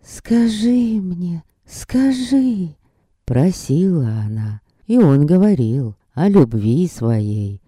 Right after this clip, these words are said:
о её красоте, которая будет всегда, о вечности и чуде. Эржбета верила. Чудовищное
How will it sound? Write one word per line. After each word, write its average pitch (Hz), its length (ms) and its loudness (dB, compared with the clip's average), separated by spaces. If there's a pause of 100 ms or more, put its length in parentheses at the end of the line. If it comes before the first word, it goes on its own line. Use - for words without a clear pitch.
(100)
о 120 100 2
её 196 360 4
красоте, 185 720 2
которая 113 400 2
будет 123 340 0
всегда, 110 720 -6 (180)
о 143 200 2
вечности 190 920 2
и 110 220 0
чуде. 113 960 -2 (280)
Эржбета 156 1160 -2
верила. 113 1040 0 (380)
Чудовищное 123 1500 0